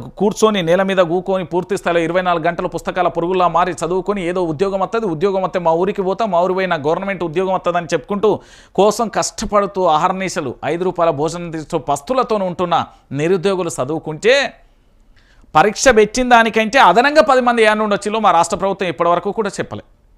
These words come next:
దాంతోపాటు ఒకే సెంటర్లో అర్హత రావడం అనేది చరిత్రలో సునామీ ఇది. ఏ, నేను చెప్తున్నా కదా,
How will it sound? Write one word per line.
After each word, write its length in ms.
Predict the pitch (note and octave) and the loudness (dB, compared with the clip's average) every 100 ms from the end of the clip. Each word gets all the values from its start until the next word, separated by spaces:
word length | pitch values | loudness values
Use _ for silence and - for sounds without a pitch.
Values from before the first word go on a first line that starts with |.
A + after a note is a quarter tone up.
| _ _ _ _ _ - | _ _ _ _ _ 0
దాంతోపాటు 540 | B2+ F3+ C#4+ D4 D4+ | 4 6 6 6 8
ఒకే 260 | C#4 G#3+ D4+ | 6 6 4
సెంటర్లో 400 | D#4+ D4+ D#4+ D4+ | 4 6 8 10
అర్హత 320 | C4 C4 C#4 | 8 8 6
రావడం 340 | C4 B3+ A#3+ A#3 | 6 6 6 2
అనేది 280 | A#3+ C#4+ - | 0 -2 2
చరిత్రలో 420 | B3 C4 D#4+ E4 D#4 | 2 2 0 2 2
సునామీ 340 | A#3 E3 A2 | 0 -2 -4
ఇది. 100 | F#2+ _ _ _ _ _ _ _ _ _ _ - | -12 _ _ _ _ _ _ _ _ _ _ -6
ఏ, 60 | E3 | -2
నేను 180 | G#3 | 0
చెప్తున్నా 320 | G3 - C4 A#3+ | 0 2 2 4
కదా, 260 | C#3+ G#2+ | 2 0